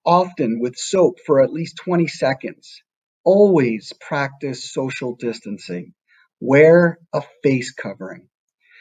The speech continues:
And I know it's hard. I know you want to be together. But again, meeting at parties, being together without a mask,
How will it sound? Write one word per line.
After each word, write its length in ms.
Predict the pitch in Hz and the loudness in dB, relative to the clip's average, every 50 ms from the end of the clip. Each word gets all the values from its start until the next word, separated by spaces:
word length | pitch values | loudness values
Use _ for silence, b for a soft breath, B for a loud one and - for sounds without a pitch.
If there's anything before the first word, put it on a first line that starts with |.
| b b b | b b b
And 120 | - 165 | -2 0
I 120 | 185 214 233 | 2 4 4
know 260 | 226 233 226 208 185 | 6 6 6 6 6
it's 160 | 165 - - | 4 2 0
hard. 440 | - - 117 107 110 104 90 - - _ _ _ _ _ _ - | -6 -4 -2 -2 -2 -2 -4 -6 -12 _ _ _ _ _ _ -4
I 160 | 160 180 190 | -4 -2 -2
know 460 | 190 180 175 170 170 175 175 170 165 156 | 0 2 2 4 6 6 6 4 4 2
you 200 | 147 135 147 143 131 | -2 -4 -6 -6 -4
want 240 | 135 135 135 143 139 | -4 -4 -2 -2 -4
to 60 | 127 | -6
be 280 | 117 - 131 131 131 - | -6 -8 -12 -12 -12 -12
together. 720 | - - 110 113 _ - 127 120 120 117 123 120 107 123 _ _ _ _ _ _ _ _ _ _ _ - | -12 -14 -14 -12 _ -6 -4 -4 -4 -4 -6 -6 -8 -10 _ _ _ _ _ _ _ _ _ _ _ -2
But 100 | 143 143 | 0 0
again, 640 | 139 127 135 131 143 135 135 135 127 127 - _ _ _ _ _ _ _ _ _ _ _ _ _ _ _ _ _ _ _ _ _ - | 0 0 -2 -2 0 0 2 0 0 -2 -6 _ _ _ _ _ _ _ _ _ _ _ _ _ _ _ _ _ _ _ _ _ -6
meeting 480 | - 139 147 165 180 190 202 214 208 185 | -2 2 4 4 4 4 4 4 4 2
at 180 | 147 - - - | 2 0 -4 -8
parties, 720 | - - 175 170 175 175 180 175 180 180 170 - - - _ _ _ _ _ _ _ _ _ _ _ _ _ _ _ _ _ _ _ _ _ _ _ _ _ | -2 2 4 4 6 4 4 2 0 -2 -4 -10 -16 -20 _ _ _ _ _ _ _ _ _ _ _ _ _ _ _ _ _ _ _ _ _ _ _ _ _
being 340 | - 170 175 190 190 185 180 | -2 0 0 2 0 0 -4
together 540 | 175 165 139 131 147 147 151 156 175 180 175 | -2 -2 -2 2 4 4 4 6 4 4 6
without 380 | 170 160 - 156 147 151 160 | 6 6 4 2 0 0 0
a 40 | 165 | 0
mask, 520 | 147 143 143 143 147 151 151 151 - - | -2 -2 -2 -2 -2 -2 -2 -4 -8 -12